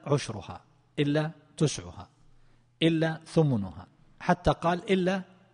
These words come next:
نصفها". فهذا فيه جواب عن سؤال أو عن سؤالات لربما ترد وتتكرر. هذه الصلاة التي يصليها الإنسان أو العبادة كالصيام مثلًا، رب صائم ليس له من صيامه إلا الجوع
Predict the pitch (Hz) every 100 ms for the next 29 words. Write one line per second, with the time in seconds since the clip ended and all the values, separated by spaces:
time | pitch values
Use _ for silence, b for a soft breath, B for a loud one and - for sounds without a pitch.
0 | _ _ 165 117 - - - _ _ _
1 | _ _ _ _ _ 165 214 180 165 180
2 | - - _ _ - - 214 165 139 151
3 | 175 143 120 120 - 139 151 131 131 135
4 | - _ _ - 151 151 170 - 185 170
5 | 170 208 170 131 90 78 - _ _ _
6 | _ _ 156 151 175 147 143 - 175 131
7 | - - - 143 139 135 123 98 90 -
8 | _ _ _ _ _ _ - 214 254 214
9 | - 185 180 175 156 139 139 127 139 143
10 | 151 139 117 - 123 127 180 220 156 156
11 | 151 131 196 - 165 143 127 117 - 113
12 | 123 151 _ - 156 135 - 170 170 185
13 | 185 - - 151 180 - 151 160 160 139
14 | 135 - 143 139 131 135 143 131 120 131
15 | 147